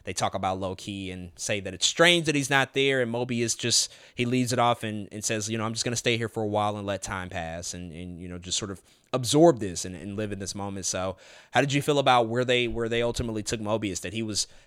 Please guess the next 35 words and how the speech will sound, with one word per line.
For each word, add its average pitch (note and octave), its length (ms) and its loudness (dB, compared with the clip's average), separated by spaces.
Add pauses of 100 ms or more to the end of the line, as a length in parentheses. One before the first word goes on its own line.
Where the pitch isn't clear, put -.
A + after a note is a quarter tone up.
kind F3+ 160 4
of A2+ 120 2
ready F#3 480 8
to D3 120 0
see D#3+ 200 4
what D3 120 4
his A#2 120 2
life C3 260 4
looked C#3 200 0
like D#3 280 2
outside A#2+ 300 2
of C3 80 -4
the B2+ 80 -4
T B2+ 180 -2
V B2 180 0
A C3 120 4
and B2 100 -2
to, A2+ 200 0
to G#2+ 180 -2
sort B2+ 160 2
of A#2 100 -6
confront A#2+ 440 0
that, A#2+ 240 4
that G2+ 100 -2
it's G2+ 160 -6
probably A#2+ 440 0
a G#2+ 60 0
better A2+ 240 0
life, A#2 260 0
it's - 120 -12
probably A2 400 -2
a G#2 40 -4
more G#2+ 220 -2
fruitful B2 420 -4
life, A#2+ 420 0